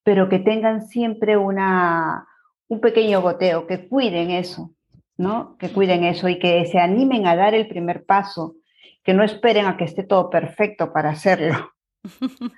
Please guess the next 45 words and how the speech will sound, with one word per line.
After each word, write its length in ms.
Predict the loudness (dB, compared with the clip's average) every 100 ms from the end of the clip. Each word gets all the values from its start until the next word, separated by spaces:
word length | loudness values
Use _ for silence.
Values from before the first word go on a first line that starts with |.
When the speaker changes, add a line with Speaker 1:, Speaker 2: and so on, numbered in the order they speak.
| _ -10
Speaker 1:
¿Vale? 460 | 0 2 4 4
Speaker 2:
Exacto. 80 | 4
Speaker 1:
Que, 200 | 2 -2
que, 180 | -6 -12
que, 220 | -14 -14
que 220 | 0 2 4
se 120 | 2
animen 880 | 2 2 2 0 0 -2 -2 -6 -6
y 460 | -6 -4 -2 -2 0
todo 140 | 0
el 120 | 2
papeleo 460 | 0 0 2 2 2
viene 260 | 0 -2 -2
después, 340 | -6 -6 -4
pues, 160 | -4 -2
"Oye, 160 | -2
pero 160 | -2 -6
estoy 220 | -4 -6
ilegal, 420 | -2 -4 -2 -4
estoy 240 | -4 -6 -6
no 100 | -8
sé 140 | -12
qué". 140 | -18 _ _ _ _ _
Tú 320 | 2 4 4 2
prueba, 480 | 2 2 2 -2 -8
ve 220 | -4 -4
probando, 640 | 0 2 2 2 -2 -8 -10
después 540 | -12 -8 0 2 2
ya 440 | 2 2 4 2 0
Speaker 2:
<laughs> 40 | -4
Speaker 1:
tú, 140 | -6 -6 -20 -2
tú 360 | 2 4 2
sigues 600 | 0 -8 0 2 2 2
adelante 540 | 0 0 -2 -4 -6 -8
y 60 |
cuando 260 | -4 -2 2
ves 240 | 2 2
que 140 | -4 0
ya 180 | 0 0
esto 280 | -4 -8 -12
te 80 |
produce, 460 | -8 -4 -2 0 -2
pues 160 | 0 0
mira, 260 | 0 2
venga, 320 | 2 2 -2